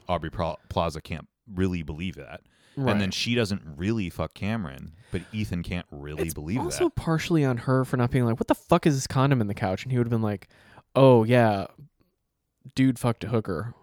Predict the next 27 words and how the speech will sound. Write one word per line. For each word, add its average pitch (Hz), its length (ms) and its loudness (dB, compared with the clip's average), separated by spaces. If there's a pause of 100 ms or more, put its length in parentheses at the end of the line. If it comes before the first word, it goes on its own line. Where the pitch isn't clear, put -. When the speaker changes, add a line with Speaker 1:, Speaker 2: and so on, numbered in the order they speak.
(500)
Speaker 2:
You 151 200 4
sh-, - 200 -6
should, - 300 4
he, - 240 -8
you 151 140 0
know, 95 180 -2
there's 143 220 2
all 170 120 4
sorts 131 220 0
of - 80 -20
things 101 240 -4
of, 110 60 -10
like, 98 220 -4 (300)
if 160 200 0
you 156 80 4
just 214 320 0
tell 135 220 2
all 117 240 4
the 113 80 0
worst 110 300 0
things 120 260 -2
and 107 80 -4
just 98 180 -6
get 98 180 0
it 92 80 -8
out, 95 320 -4 (280)
you 123 200 -4